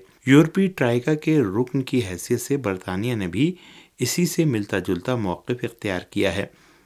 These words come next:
اس سلسلے میں برطانیہ کے وزیر دفاع بین والیس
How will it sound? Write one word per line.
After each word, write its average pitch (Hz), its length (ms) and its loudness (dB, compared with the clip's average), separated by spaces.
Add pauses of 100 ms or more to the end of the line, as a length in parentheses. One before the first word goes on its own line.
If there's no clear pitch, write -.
(160)
اس 143 100 4
سلسلے 139 440 2
میں 165 160 4
برطانیہ 110 580 -2
کے 131 180 0
وزیر 98 360 0 (520)
دفاع 117 380 0 (280)
بین 104 360 0 (200)
والیس 101 540 -2